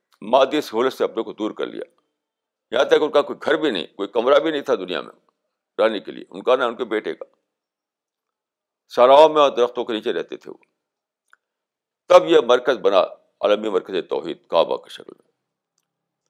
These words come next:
پھر رسول اللہ، صحابہ، تابعین، تبع تابعین نے مکمل طور پر اپنے کو دور رکھا جھگڑوں سے، ہر جھگڑے سے، ہر جھگڑے سے۔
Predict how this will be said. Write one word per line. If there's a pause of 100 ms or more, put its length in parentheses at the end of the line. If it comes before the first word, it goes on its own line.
(240)
پھر (320)
رسول
اللہ،
صحابہ،
تابعین،
تبع
تابعین
نے
مکمل
طور
پر
اپنے
کو
دور
رکھا (760)
جھگڑوں
سے، (140)
ہر
جھگڑے
سے،
ہر
جھگڑے
سے۔